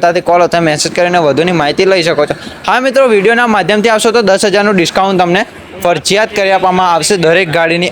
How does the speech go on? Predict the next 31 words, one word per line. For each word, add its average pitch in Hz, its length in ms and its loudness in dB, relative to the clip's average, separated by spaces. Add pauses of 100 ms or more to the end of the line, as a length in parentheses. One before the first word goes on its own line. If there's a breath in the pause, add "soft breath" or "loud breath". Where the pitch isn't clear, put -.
(100)
અંદર, 170 220 2 (280)
અને 196 180 0
બીજી 180 240 2
બેઠક 190 300 0
થશે 190 200 0 (120)
એ - 20 0 (160)
અલગ. 170 320 2 (1080)
જો 214 160 2
મિત્રો 247 260 0
તમારે 214 320 2
લોન 202 260 0
કરાવી 208 300 2
હશે - 160 -4
તો 220 140 4
લોન 180 200 0
પણ 202 160 -2
અમારે 185 240 0
ત્યાં 190 200 0
તમને 185 200 0
કરી 160 200 2
આપવામાં 165 440 -2
આવશે, 175 240 0 (240)
અને 165 220 0
પચાસથી 220 420 0
સાઠ 196 300 0
હજાર 196 160 0
ડાઉન 180 260 0
પેમેન્ટની 180 360 2 (100)
અંદર 170 260 2
તમે 185 180 -2 (120)
ઇકો 214 180 0